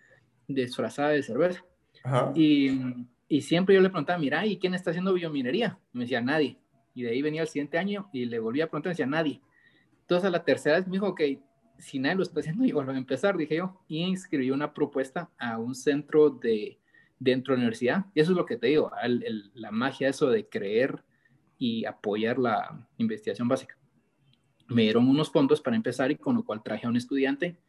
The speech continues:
Speaker 1: y colaboré con científicos en Australia y aquí en Colorado, porque lo miro como un diagrama de Venn, donde uno, un lado es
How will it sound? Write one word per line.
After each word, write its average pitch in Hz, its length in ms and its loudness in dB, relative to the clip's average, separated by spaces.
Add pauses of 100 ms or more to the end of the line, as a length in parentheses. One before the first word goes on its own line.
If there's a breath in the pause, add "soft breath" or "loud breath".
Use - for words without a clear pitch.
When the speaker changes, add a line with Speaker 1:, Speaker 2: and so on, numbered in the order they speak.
(360)
Speaker 1:
y 117 180 -2
colaboré 110 580 0
con 123 540 2 (240)
científicos 117 680 -2
en 107 80 0
Australia 113 460 0
y 139 60 4
aquí 113 160 -4
en 113 60 -2
Colorado, 123 500 0 (560 loud breath)
porque 123 220 2
lo 117 100 4
miro 143 180 2
como 127 160 -2
un 131 60 0
diagrama 135 320 2
de 117 60 2
Venn, 131 260 2 (160)
donde 110 300 0
uno, 170 420 0
un 151 100 0
lado 156 240 4
es - 380 -2